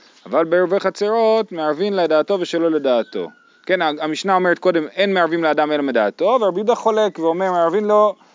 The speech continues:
עירובי חצרות לדעתו ושלא לדעתו, ועירובי תחומין מערבין רק לדעתו." למה? שזה, "לפי שזכין לאדם שלא בפניו, אין חבים לאדם שלא בפניו."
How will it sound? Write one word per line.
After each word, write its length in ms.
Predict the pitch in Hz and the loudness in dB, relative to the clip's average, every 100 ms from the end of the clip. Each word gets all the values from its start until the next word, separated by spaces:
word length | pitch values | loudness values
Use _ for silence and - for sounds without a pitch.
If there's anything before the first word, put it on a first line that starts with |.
| _ _ - | _ _ -2
עירובי 300 | 147 185 220 | 0 2 2
חצרות 520 | 196 185 175 185 160 | 0 -2 2 2 4
לדעתו 460 | 147 143 139 185 156 | 2 2 2 2 0
ושלא 320 | 139 135 139 | 0 0 2
לדעתו, 500 | 147 165 170 240 254 | 2 0 0 0 0
ועירובי 300 | 202 180 214 | 0 0 -2
תחומין 300 | - 233 254 | -2 -6 -2
מערבין 300 | 220 196 196 | 0 0 0
רק 140 | 180 | -2
לדעתו." 420 | 175 143 131 208 226 | -2 0 0 2 2
למה? 320 | 165 220 254 | 2 0 -2
שזה, 260 | 175 160 170 | -4 -6 -6
"לפי 200 | 165 214 | -4 -2
שזכין 260 | 180 202 | -2 -2
לאדם 240 | 185 175 175 | -2 -2 -4
שלא 160 | 165 | -4
בפניו, 380 | 160 147 185 240 | -4 -4 -4 -2
אין 100 | 214 | -2
חבים 240 | 196 180 180 | -4 -6 -2
לאדם 260 | 165 156 | -2 -2
שלא 160 | 147 139 | -4 -6
בפניו." 500 | 120 120 107 104 | -6 -8 -8 -8